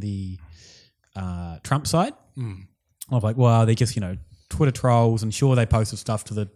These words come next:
Speaker 1: Donald Trump subreddit, but not all that got super upvoted. And they also,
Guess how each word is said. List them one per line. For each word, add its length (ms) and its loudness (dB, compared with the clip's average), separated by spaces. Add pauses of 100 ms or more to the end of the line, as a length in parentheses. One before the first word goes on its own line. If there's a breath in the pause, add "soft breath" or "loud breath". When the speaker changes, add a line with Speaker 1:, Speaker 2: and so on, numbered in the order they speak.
(140)
Speaker 1:
Donald 220 -4
Trump 200 -6
subreddit, 520 -4
but 140 -6 (460 loud breath)
not 140 4
all 120 6
that 140 0
got 240 -4
super 240 0
upvoted. 500 -2
And 240 -4 (440 loud breath)
they 120 4
also, 480 4